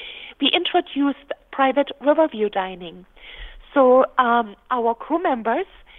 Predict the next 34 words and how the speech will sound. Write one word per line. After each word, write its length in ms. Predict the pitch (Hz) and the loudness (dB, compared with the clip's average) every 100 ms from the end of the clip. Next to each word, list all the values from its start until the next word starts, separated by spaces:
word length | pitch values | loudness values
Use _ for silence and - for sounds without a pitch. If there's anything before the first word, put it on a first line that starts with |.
| - _ _ - | -20 _ _ -6
in 160 | 294 | 0
addition 440 | 302 247 262 254 240 | 0 0 -4 -6 -10
to 80 | 254 | -10
dine 500 | 240 226 220 220 208 | -4 -4 -4 -8 -12
in 340 | 233 208 202 190 | -10 -10 -10 -14
the 80 | 185 | -6
dining 400 | 226 262 277 269 | -2 -2 -2 -6
room 480 | 247 254 240 233 214 | -2 0 0 -4 -6
where 120 | 196 | -4
you 140 | 202 | -4
had 220 | 190 202 - | -6 -8 -8
your 300 | 208 196 180 - - _ - | -6 -4 -4 -8 -20 _ -6
private 500 | 240 240 226 220 - - | 0 0 0 -2 -4 -12
reserved 520 | 226 - 208 202 - - | -12 -10 -10 -10 -12 -8
table, 500 | 226 240 247 240 240 - - _ - | -4 -4 -2 -4 -4 -12 -20 _ 0
all 240 | 226 240 - | 2 2 0
in 140 | 226 208 | -8 -4
the 280 | 208 185 196 - _ _ - | -4 -4 -10 -20 _ _ -4
social 300 | 240 - - | -2 -2 -2
distance, 580 | 277 - 285 269 262 - - _ - - _ 240 | -4 -2 -2 0 -2 -10 -18 _ -20 -20 _ -4
we 120 | 247 | -2
also 420 | 185 277 - 285 269 | 0 -2 -2 0 0
implemented 680 | 254 247 254 233 226 220 240 - | -2 -6 -4 -2 -2 -4 -8 -8
a 40 | |
new 220 | 226 226 | -6 -4
menu 600 | 208 208 226 226 226 226 226 - - - _ - | -2 -4 -6 -4 2 2 0 -10 -20 -20 _ -10
for, 360 | - 226 214 208 - | 0 4 4 2 0
uh, 200 | 208 202 - | -2 -2 -2
river 300 | 240 240 233 _ - | -2 -2 -4 _ -14
view 200 | 226 240 | -4 -2
dining 360 | 233 214 208 | -2 -4 -6
in 120 | 180 196 | -10 -12
the 80 | |
morning 500 | 185 202 262 277 269 | -6 0 0 0 -6